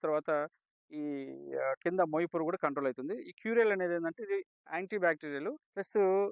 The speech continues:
ఆ, అగ్గి తెగులు కంట్రోల్ అవుతుంది. ఆ తర్వాత బ్లైట్‌కి సంబంధించి, అంటే ఫంగిసైడ్, బ్లైట్‌కి సంబంధించి మొత్తం కంట్రోల్ అవుతుంది.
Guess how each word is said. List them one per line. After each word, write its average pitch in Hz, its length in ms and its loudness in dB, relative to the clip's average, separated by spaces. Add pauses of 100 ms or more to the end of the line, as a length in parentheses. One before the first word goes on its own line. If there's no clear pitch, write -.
(360)
ఆ, 151 120 0 (140)
అగ్గి 170 240 0
తెగులు 220 260 4
కంట్రోల్ 214 260 4
అవుతుంది. 233 300 0 (440)
ఆ 165 120 4 (380)
తర్వాత 175 280 4 (460)
బ్లైట్‌కి 196 420 4
సంబంధించి, 190 500 -2 (480)
అంటే 180 180 0 (340)
ఫంగిసైడ్, 214 560 2 (260)
బ్లైట్‌కి 175 320 2
సంబంధించి 180 320 -4
మొత్తం - 340 -10
కంట్రోల్ 139 260 -4
అవుతుంది. 175 240 -10